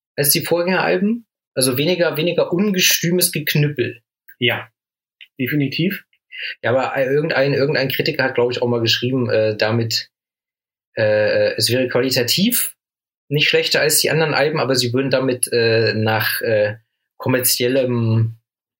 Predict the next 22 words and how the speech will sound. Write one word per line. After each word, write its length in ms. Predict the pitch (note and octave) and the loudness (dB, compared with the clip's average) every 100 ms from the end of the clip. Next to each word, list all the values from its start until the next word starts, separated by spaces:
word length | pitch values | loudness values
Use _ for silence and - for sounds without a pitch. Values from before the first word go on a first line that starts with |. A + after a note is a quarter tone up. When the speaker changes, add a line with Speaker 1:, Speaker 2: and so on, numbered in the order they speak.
| _ _ _ - - _ _ - | _ _ _ -18 -18 _ _ -4
Speaker 1:
äh, 60 | G#2 | 0
äh, 340 | G2+ G2 G2+ | 0 0 0
Erfolg, 480 | F#2+ - G2+ G2 G2 | -2 -2 -2 -2 -4
äh, 320 | - F#2+ F#2 F#2+ _ _ _ - | -4 -2 -4 -6 _ _ _ -8
äh, 240 | A2 A2 A2 - _ _ G#2+ - - - | -4 -4 -6 -10 _ _ -18 -16 -12 -4
streben 600 | - - G2 F#2 F2+ - - - _ | -4 -2 -2 -4 -6 -12 -18 -18 _
oder 140 | G2+ | -4
so. 260 | G2+ F#2 - _ _ _ _ _ _ _ | -2 -4 -8 _ _ _ _ _ _ _
Speaker 2:
Ja, 340 | - G#2+ A2+ - _ | -8 -6 -6 -8 _
wobei 460 | B2 A2+ A2+ A#2+ - | -8 -2 -2 -2 -6
kommerziell, 600 | - B2+ A#2+ - B2 B2+ | -6 -4 -2 -2 -2 -2
wenn 100 | B2+ | 0
man 160 | B2+ B2 - _ _ _ _ _ _ _ _ - - _ _ | -2 -4 -10 _ _ _ _ _ _ _ _ -20 -20 _ _
sich 280 | A2+ B2+ A#2+ | -8 -4 -2
so 80 | C3+ | 0
ein 40 | |
bisschen 240 | A#2+ A#2 C3 | 0 -2 0
im 60 | |
Black 180 | A#2 A2+ | 0 0
Metal 180 | B2+ A#2+ | -2 -2
umguckt, 320 | C3 C#3 B2+ | -4 -4 -4
dann 260 | A#2+ A#2 | -2 -4